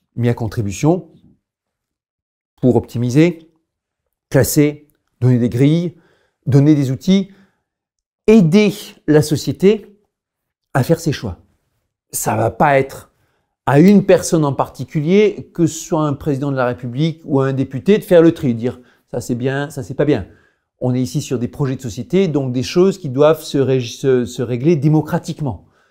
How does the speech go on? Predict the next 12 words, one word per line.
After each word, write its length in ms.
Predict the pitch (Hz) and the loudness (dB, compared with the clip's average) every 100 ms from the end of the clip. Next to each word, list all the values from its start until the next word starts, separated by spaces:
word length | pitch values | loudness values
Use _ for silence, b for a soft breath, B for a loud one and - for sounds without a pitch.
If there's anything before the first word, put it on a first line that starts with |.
| _ _ _ - | _ _ _ -4
dans 160 | 139 | 0
lesquelles 480 | 139 139 170 151 120 | 2 4 4 4 0
plus 200 | - 196 | -4 0
les 60 | 165 | 0
citoyens 640 | - 208 - 202 190 175 | 0 -4 4 4 6 4
eux-mêmes 400 | 180 180 202 190 | 4 6 4 2
seront 320 | - 175 147 | 2 2 4
impliqués, 480 | 151 139 151 220 240 | 0 -2 0 4 4
plus 200 | - 214 | 4 -2
ce 100 | - | -2
sera 240 | 156 - 185 | -2 0 0
efficace. 720 | - - - - - - | -2 -12 -12 -12 -14 -14